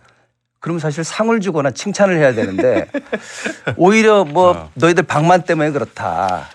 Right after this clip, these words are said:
Speaker 1: 그러니
Speaker 2: 어.
Speaker 1: 마녀 사냥을 하면서 알짜 부동산을 매각하고 인원을 감축하고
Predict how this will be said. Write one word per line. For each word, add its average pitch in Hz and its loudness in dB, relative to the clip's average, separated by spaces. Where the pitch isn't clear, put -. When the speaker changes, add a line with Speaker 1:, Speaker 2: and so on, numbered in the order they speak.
Speaker 1:
그러니 120 -4
Speaker 2:
어. 117 -4
Speaker 1:
마녀 131 2
사냥을 143 0
하면서 139 -4
알짜 127 0
부동산을 113 -6
매각하고 78 -16
인원을 127 -2
감축하고 78 -10